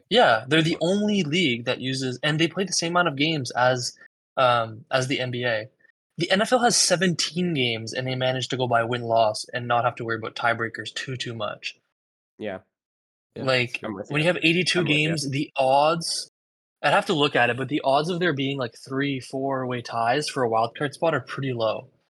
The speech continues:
Speaker 1: And again, at that point, you could still have regulation wins as a tiebreaker. It still puts emphasis on winning in regulation. I don't know. It's just,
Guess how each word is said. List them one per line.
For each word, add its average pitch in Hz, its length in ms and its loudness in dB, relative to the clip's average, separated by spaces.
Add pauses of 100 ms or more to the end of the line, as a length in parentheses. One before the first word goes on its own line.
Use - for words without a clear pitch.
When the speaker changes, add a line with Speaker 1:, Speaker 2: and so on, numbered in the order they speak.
(340)
Speaker 1:
And 139 140 2
again, 151 200 2
at 127 100 2
that 147 160 4
point, 147 180 -2
you 131 80 -6
could 127 160 -4
still 170 280 -2
have 151 280 0
regulation 135 580 -4
wins 117 220 -8
as 117 180 -2
a 117 60 -6
tiebreaker. 117 800 -4 (100)
It 131 120 -8
still 151 220 -2
puts - 380 -6
emphasis 123 520 -8
on 117 340 -2 (320)
winning 127 260 -2
in 113 120 -4
regulation. 113 720 -4 (880)
I 131 100 4
don't 135 100 4
know. 107 300 0
It's 127 140 0
just, - 440 -2